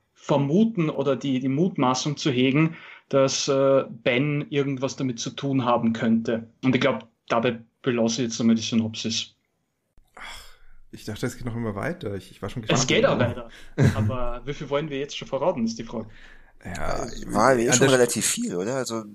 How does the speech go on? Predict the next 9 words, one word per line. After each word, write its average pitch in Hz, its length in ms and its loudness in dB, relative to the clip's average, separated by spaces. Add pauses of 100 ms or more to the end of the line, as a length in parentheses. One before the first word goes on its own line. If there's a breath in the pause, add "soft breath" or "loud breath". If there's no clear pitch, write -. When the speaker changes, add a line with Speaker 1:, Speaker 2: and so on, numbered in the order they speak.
Speaker 3:
bis - 280 4
zu 143 120 -4
dem 110 360 -4
Punkt 143 380 -8
ist - 120 -10
ja, - 180 -4 (220)
sind 120 120 -12
ja 117 100 -6
schon 110 240 -10